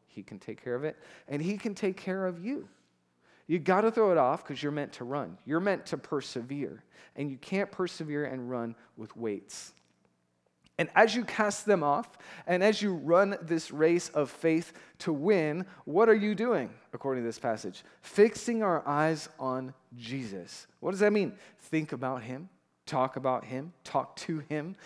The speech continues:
find out what he's like, and make him your meditation. Fix our eyes on Jesus. That's what we've been doing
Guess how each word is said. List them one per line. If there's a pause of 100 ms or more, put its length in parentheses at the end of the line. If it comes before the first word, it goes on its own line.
(260)
find
out
what
he's
like,
and
make
him
your (300)
meditation. (760)
Fix
our
eyes (120)
on
Jesus.
That's
what
we've
been
doing